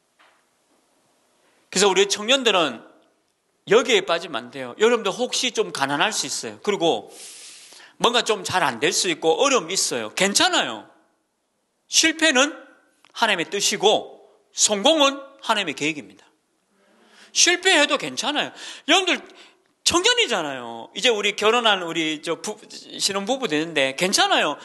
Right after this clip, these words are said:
집 없어도 되고 뭐 아무것도 없어도 돼. 사랑하고 출발하면 돼요.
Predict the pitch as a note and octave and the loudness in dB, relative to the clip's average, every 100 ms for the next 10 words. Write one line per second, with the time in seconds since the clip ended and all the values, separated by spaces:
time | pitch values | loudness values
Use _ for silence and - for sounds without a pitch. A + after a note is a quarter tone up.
0 | - - - - F#4 D4 C#4+ C#4+ F4 C4+ | -18 -16 0 2 4 2 0 -2 -2 0
1 | G#3+ C#4 F#3+ G3+ E3 A#2 - - _ _ | 0 0 0 2 2 0 -8 -20 _ _
2 | - C4 G3 C4 F#4 G4 F#4+ A#3+ A#3+ C#4+ | 0 2 4 2 2 0 2 0 0 -6
3 | - A#3+ D3+ G#2+ - _ _ _ _ _ | 0 0 0 -4 -12 _ _ _ _ _
4 | _ - - B3+ B3+ D4 E4 C#4+ - D4 | _ -4 0 4 4 4 4 2 0 -2
5 | C#4+ C4+ G3+ B2+ D3 A2 | -2 -2 -4 -6 -10 -10